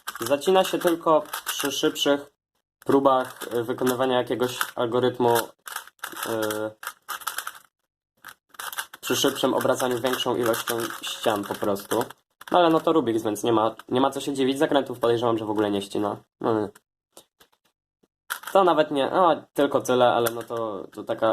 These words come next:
większość, większość kostek ścina. To tego akurat nie, nie spodziewałem się, że to będzie jakieś nie wiadomo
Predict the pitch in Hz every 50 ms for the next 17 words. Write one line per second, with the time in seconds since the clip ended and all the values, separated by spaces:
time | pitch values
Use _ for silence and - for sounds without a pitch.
0 | - - 107 117 123 120 113 - 117 113 - - - _ _ _ _ _ _ _
1 | _ _ _ _ _ - - - - 120 113 104 117 113 117 117 113 - 117 113
2 | - 113 104 - - - - 113 113 117 117 - 143 131 123 120 - - - _
3 | 175 180 160 135 139 123 131 127 - 123 120 117 - 127 120 120 113 113 113 -
4 | - - - - _ - - - - - - - - - - - _ - - -
5 | - - - - - - - - _ _ - - - - - - - - - -
6 | - - - - - _ _ - - - - - - 131 127 123 123 120 - -
7 | 135 120 123 123 127 120 113 110 110 - 117 107 117 98 - 117 107 110 110 107
8 | 113 110 110 104 - 107 - - 117 110 110 110 104 113 110 110 110 110 110 104
9 | - -